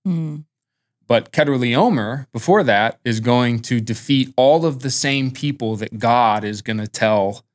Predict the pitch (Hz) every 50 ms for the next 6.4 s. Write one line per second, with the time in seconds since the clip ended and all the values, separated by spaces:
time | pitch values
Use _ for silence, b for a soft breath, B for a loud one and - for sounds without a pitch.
0 | _ _ _ - 113 - 117 123 123 107 110 113 107 104 104 98 98 101 - -
1 | 185 95 170 127 135 143 123 113 92 - - - 95 92 104 - - 113 104 101
2 | 104 - 110 110 107 104 101 101 95 101 98 104 98 98 98 95 95 101 95 -
3 | 117 120 117 110 104 101 - 101 92 90 90 95 98 104 101 104 104 101 101 98
4 | 95 90 92 90 87 90 92 - 92 90 90 - 101 98 98 92 - - 101 92
5 | 92 90 90 85 82 90 90 - _ _ _ _ _ _ _ - 90 87 85 82
6 | - - - - 90 85 87 90